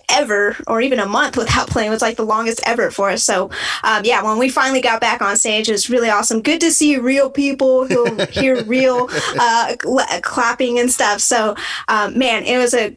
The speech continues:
Speaker 1: great feeling, and, and we're getting some more dates, too, for the spring and the summer. So we're excited to get back out there.
Speaker 2: Now, now the new single "Empty Hearted." Uh, give us a little insight into the single and, uh,
Speaker 1: Mm-hmm.
Speaker 2: and,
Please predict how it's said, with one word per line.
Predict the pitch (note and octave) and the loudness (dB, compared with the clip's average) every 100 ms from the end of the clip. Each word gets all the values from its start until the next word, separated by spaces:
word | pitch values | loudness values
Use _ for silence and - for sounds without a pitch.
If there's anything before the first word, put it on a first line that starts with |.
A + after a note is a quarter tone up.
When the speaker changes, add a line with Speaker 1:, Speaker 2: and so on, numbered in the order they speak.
| _ | _
Speaker 1:
great | A#3+ A3+ | 0 0
feeling, | - G#3+ G#3+ G3+ | 0 0 0 0
and, | F#3+ | -2
and | F#3 G3 | 0 0
we're | G3 | 0
getting | A3+ B3+ | 0 0
some | - A#3 | 0 0
more | A#3 | 0
dates, | A3 A3 G#3 | 0 0 0
too, | - A#3+ A#3 | -2 0 0
for | A3 | -2
the | F#3 | -2
spring | - - G#3 G#3+ | -4 -2 -2 0
and | G3 | -2
the | |
summer. | G3 G#3 G3+ G3+ | -2 -2 -2 -2
So | - F#3+ | 0 0
we're | G3 | 0
excited | G#3+ - G#3 | 0 0 0
to | - | 0
get | F3+ | -2
back | F#3+ F3+ | -2 -2
out | F3+ F#3 | -2 -2
there. | A#2 - - _ _ _ _ _ | -4 -6 -8 _ _ _ _ _
Speaker 2:
Now, | C#3 D#3+ F3 F3 | -4 -2 -2 -2
now | D3 D#3+ | -2 -2
the | D#3 | 0
new | F3 A#3 | 0 0
single | - A3+ A3 G3 E3 | 0 -2 -2 -2 -2
"Empty | D3+ F3 F3 F#3 E3+ | -2 -2 -2 -2 -2
Hearted." | - C3+ B2 F#2 F2 F2 - | -4 -2 -2 -2 -4 -6 -4
Uh, | F2+ | -2
give | B2+ A3+ | -2 -2
us | G#3+ - - - | -4 -8 -18 -8
a | C3+ D#3 | -4 -2
little | F3+ A3 G#3+ | 0 0 0
insight | E3+ F#3+ F3+ G3 F3+ F3+ | 0 0 -2 0 0 -2
into | E3+ F3+ G#3 G#3 | -2 -2 0 0
the | F#3 | 0
single | - F#3+ G3 G3+ G#3+ | 0 -2 -2 0 0
and, | E3+ C#3 C#3 C3 | 0 0 0 0
uh, | C#3+ | 0
Speaker 1:
Mm-hmm. | C3+ C#3+ C3+ | 0 0 0
Speaker 2:
and, | D3+ C#3 | -2 -4